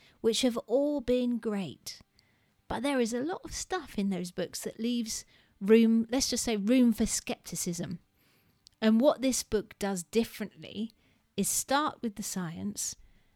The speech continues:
and shows how all of this woo-woo stuff works on a logical level.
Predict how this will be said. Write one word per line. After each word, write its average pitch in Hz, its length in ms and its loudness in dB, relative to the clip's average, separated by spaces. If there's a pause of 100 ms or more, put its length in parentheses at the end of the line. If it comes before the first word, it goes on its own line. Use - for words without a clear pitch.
(160)
and 208 160 0
shows 208 420 0
how 202 360 -4 (100)
all 269 400 6
of 226 120 2
this 214 400 2 (400)
woo-woo 254 540 4
stuff - 680 -2 (380)
works 226 640 2 (120)
on 214 160 0
a 214 80 0
logical 220 640 0
level. 170 400 -10